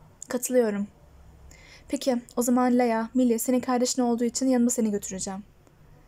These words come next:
"Hayır Noe, olur mu? Katie'yi götürmelisin." Noe sinirle omuzlarını sikti. "Lanet olsun, sürekli tartışmak zorunda mısın? Vlad'a söz vermiştim."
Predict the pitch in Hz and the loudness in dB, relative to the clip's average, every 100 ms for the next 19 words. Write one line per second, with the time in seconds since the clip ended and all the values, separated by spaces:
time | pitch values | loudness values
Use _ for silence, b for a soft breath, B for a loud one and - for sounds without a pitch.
0 | b b b - 277 294 240 233 226 - | b b b -4 0 2 2 2 0 0
1 | 247 330 370 277 254 - 302 302 349 277 | -2 -2 0 0 -2 -4 -6 -2 -2 -2
2 | 254 226 214 208 - 208 - - - - | -2 -4 -4 -4 -4 -8 -12 -18 -20 -20
3 | - - - _ b b b b 247 254 | -20 -20 -20 _ b b b b 2 4
4 | 285 - 285 302 262 254 247 233 233 196 | 2 0 -2 0 2 2 2 0 -2 -6
5 | - 190 202 - - - _ _ _ _ | -10 -12 -12 -14 -20 -20 _ _ _ _
6 | b b b 233 240 247 226 214 233 233 | b b b 0 0 0 -4 -6 -6 -8
7 | - 269 - 254 240 - 254 - 254 254 | -6 -6 -6 -6 -4 -2 -2 2 2 2
8 | 311 285 - 226 - b b b 277 311 | 0 -4 -4 -4 -6 b b b 0 0
9 | - 311 339 311 233 233 - 202 202 | 2 0 2 2 2 0 -2 -6 -8